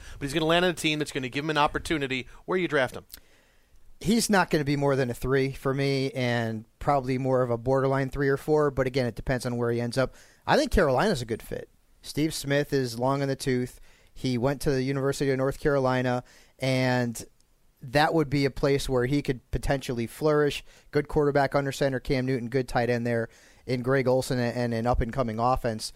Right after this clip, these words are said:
Speaker 2: And Brandon LaFell is a free agent, so it looks like he could be gone from Carolina. So I like Nicks in Carolina, but this year, and, and, and I'll say it a million times before the, the kickoff of the season, is all about upside for me and, and really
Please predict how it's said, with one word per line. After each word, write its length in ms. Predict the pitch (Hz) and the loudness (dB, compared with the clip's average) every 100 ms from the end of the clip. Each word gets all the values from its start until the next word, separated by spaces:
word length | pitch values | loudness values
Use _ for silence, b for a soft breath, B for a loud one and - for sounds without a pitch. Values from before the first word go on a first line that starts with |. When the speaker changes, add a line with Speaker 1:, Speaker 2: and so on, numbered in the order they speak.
| b - | b -6
Speaker 2:
And 220 | 120 110 - | -6 -6 -4
Brandon 260 | 123 120 | -2 -2
LaFell 280 | 117 127 113 | -2 0 0
is 100 | 107 | -2
a 80 | 107 | -6
free 240 | - 113 | -4 -2
agent, 240 | 113 - - | -2 -4 -6
so 160 | 113 | -6
it 60 | 104 | -6
looks 160 | 117 | -4
like 160 | 107 104 | -6 -6
he 360 | - 120 113 104 | -8 -6 -6 -8
could 200 | - 127 | -6 -6
be 140 | 110 | -6
gone 360 | 104 120 117 120 | -4 -2 -2 -4
from 160 | - 110 | -6 -6
Carolina. 440 | 120 110 113 113 | -4 -2 -4 -6
So 320 | - 123 113 b b b b b | -2 0 -2 b b b b b
I 140 | 151 | 2
like 200 | 180 190 | 4 2
Nicks 280 | 151 170 - | 2 0 0
in 100 | 170 | -2
Carolina, 560 | - 165 147 143 151 143 | 0 2 2 2 2 0
but 300 | 123 139 - - - - _ _ - - | 0 0 -2 -14 -20 -20 _ _ -20 -12
this 380 | 139 180 190 | -2 0 2
year, 460 | 196 185 185 190 180 _ _ _ 233 | 2 4 4 4 0 _ _ _ -4
and, 140 | 143 139 | -2 0
and, 220 | 135 131 | 0 -2
and 200 | 127 131 | 0 0
I'll 120 | 131 | 0
say 180 | - 147 | 2 2
it 80 | 127 | 0
a 40 | |
million 340 | 123 151 156 151 | 0 0 0 0
times 280 | 156 147 | 0 0
before 260 | 147 139 143 | -2 -4 -2
the, 100 | 131 | -2
the 300 | 117 123 123 | -4 -8 -4
kickoff 480 | 160 151 143 135 - | -2 2 2 2 -2
of 100 | 120 | -8
the 80 | 123 | -6
season, 440 | 143 131 127 120 b b b - | -2 -2 -2 -4 b b b -4
is 140 | 123 | 2
all 180 | 135 135 | 2 4
about 240 | 123 120 | 2 2
upside 420 | 135 - 175 165 | 2 2 2 2
for 160 | 160 156 | 0 -2
me 400 | 147 143 143 139 | 0 0 0 -2
and, 160 | 127 123 | -4 -4
and 280 | 127 123 120 | -4 -4 2
really 440 | 147 143 139 127 | 2 4 2 0